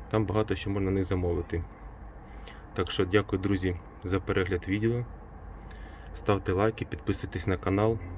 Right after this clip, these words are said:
Завтра буду висаджувати і буду знімати відео, як я буду її висаджувати, яка відстань. Так що, кому подобається,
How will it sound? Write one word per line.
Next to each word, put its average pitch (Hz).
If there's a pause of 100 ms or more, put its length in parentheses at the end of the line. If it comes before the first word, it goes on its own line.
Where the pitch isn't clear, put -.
(160)
Завтра 98
буду 98
висаджувати 95
і 87
буду 90 (320)
знімати 95
відео, 92
як 95
я 87
буду 90
її 92
висаджувати, 117 (540)
яка 98
відстань. 113 (840)
Так -
що, 92 (240)
кому 101 (160)
подобається, 117